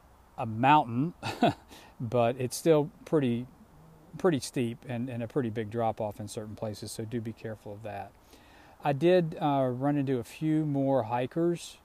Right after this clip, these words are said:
Uh, most of them were people walking their dogs, so this is obviously a very popular dog walking trail.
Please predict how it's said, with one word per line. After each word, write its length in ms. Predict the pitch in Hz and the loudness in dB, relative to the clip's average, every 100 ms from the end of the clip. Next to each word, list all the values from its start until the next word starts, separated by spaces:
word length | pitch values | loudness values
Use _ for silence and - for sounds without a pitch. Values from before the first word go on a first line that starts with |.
| - _ _ - | -20 _ _ -6
Uh, 500 | 123 117 113 110 107 | -4 0 0 0 -2
most 400 | 113 127 156 - | -2 0 0 -2
of 80 | 190 | -4
them 160 | 175 175 | -2 -2
were 100 | 160 | -2
people 300 | 170 170 147 | -2 0 0
walking 500 | 131 143 - 180 160 | 2 2 0 -4 0
their 120 | 147 | 0
dogs, 580 | 123 110 113 135 139 - | 0 0 0 -2 -4 -10
so 240 | 120 110 | -6 -6
this 260 | 117 113 123 | -6 -8 -10
is 360 | 113 107 - 131 | -10 -10 -14 -8
obviously 580 | 113 113 113 - 113 113 | -6 -6 -10 -8 -8 -8
a 40 | 101 104 | -10 -10
very 420 | 113 117 117 110 - | -6 -4 -4 -6 -6
popular 520 | - 113 - 117 107 | -6 -6 -6 -8 -8
dog 360 | 104 107 113 110 | -8 -4 -4 -4
walking 400 | 120 117 127 113 | -6 -6 -6 -10
trail. 460 | - 123 120 127 | -6 -4 -4 -6